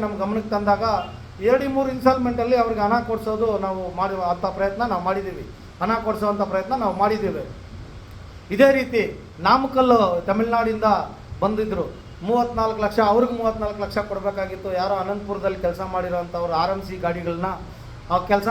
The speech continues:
ಮಾಡಿಸ್ಕೊಂಡು ಸುಮಾರು ಒಂದು ಎರಡು ಮೂರು ವರ್ಷದಿಂದ ಅವ್ರಿಗೆ ಪೇಮೆಂಟ್ ಕೊಡದೆ ಸತಾಯಿಸಿ, ಆ, ಸುತ್ತಾಡಿಸಿ ಅವ್ರನ್ನ ರೋದನೆ ಮಾಡಿದ್ರು. ಅವ್ರ ಕಂಪನಿಗೆ ಹೋಗಿ ನಾವೆಲ್ಲ ಸಾಲ್ವ್ ಮಾಡಿ ಅವ್ರನ್ನ ಮಾತುಕತೆ ಮಾತಾಡಿ ಅವ್ರಿಗೆ ಹಣ ಪ-, ಕೊಡಿಸೋದಾಗಿ ನಾವು ಆ ಹಣ ಕೊಡಿಸಿದ್ದೀವಿ ಅವ್ರಿಗೆ ಚರ್ಚೆ ಮಾಡಿ ಅವ್ರ ಹತ್ರ.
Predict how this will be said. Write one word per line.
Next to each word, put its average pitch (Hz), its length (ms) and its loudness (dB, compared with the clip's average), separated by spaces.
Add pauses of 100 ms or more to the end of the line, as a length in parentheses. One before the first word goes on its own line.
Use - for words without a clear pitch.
(120)
ಮಾಡಿಸ್ಕೊಂಡು 214 420 0 (100)
ಸುಮಾರು 226 300 0
ಒಂದು 208 140 0
ಎರಡು 202 180 0
ಮೂರು 202 180 -2
ವರ್ಷದಿಂದ 190 420 -4 (100)
ಅವ್ರಿಗೆ 180 280 -2
ಪೇಮೆಂಟ್ 196 320 -2
ಕೊಡದೆ 180 320 -2
ಸತಾಯಿಸಿ, 190 480 -4 (800)
ಆ, - 20 6 (320)
ಸುತ್ತಾಡಿಸಿ 214 540 2
ಅವ್ರನ್ನ 190 280 2
ರೋದನೆ 196 300 0
ಮಾಡಿದ್ರು. 180 360 -2
ಅವ್ರ 175 200 0
ಕಂಪನಿಗೆ 196 400 -4
ಹೋಗಿ 190 300 -4
ನಾವೆಲ್ಲ 180 260 0 (140)
ಸಾಲ್ವ್ 185 320 0
ಮಾಡಿ 180 240 -2
ಅವ್ರನ್ನ 175 260 -2
ಮಾತುಕತೆ 185 500 -6
ಮಾತಾಡಿ 180 360 -2 (500)
ಅವ್ರಿಗೆ 220 240 2
ಹಣ 226 100 4 (140)
ಪ-, 226 180 0 (280)
ಕೊಡಿಸೋದಾಗಿ 226 560 4 (120)
ನಾವು 214 160 2 (680)
ಆ 196 40 8 (160)
ಹಣ 226 100 8 (140)
ಕೊಡಿಸಿದ್ದೀವಿ 254 480 6
ಅವ್ರಿಗೆ 202 220 0 (460)
ಚರ್ಚೆ 233 320 6
ಮಾಡಿ 233 180 2
ಅವ್ರ 196 120 4
ಹತ್ರ. 190 180 -2